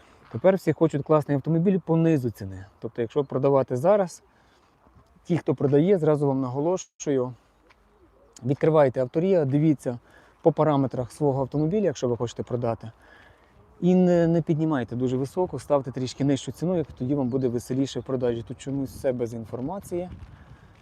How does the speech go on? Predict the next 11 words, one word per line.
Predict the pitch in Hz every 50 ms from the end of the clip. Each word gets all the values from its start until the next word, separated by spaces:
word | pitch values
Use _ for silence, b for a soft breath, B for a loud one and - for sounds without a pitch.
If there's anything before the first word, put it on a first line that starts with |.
| B B B B B B B B B B B - -
Тоді | 156 147 190 233
вам | 226 202 180 156
буде | 175 190 175 170
веселіше, | 156 143 139 - - 147 175 202 190 - - 135
легше | 123 139 151 143 - 135
продати. | - 117 113 113 110 107 - - 107 104
Якщо | 117 110 - - - - 190 190
ви | 170 170 160
хочете | - - 160 151 - 143 151
продати | 143 151 135 143 139 135 - 135
автомобіль | 123 - - 131 131 123 147 165 143 131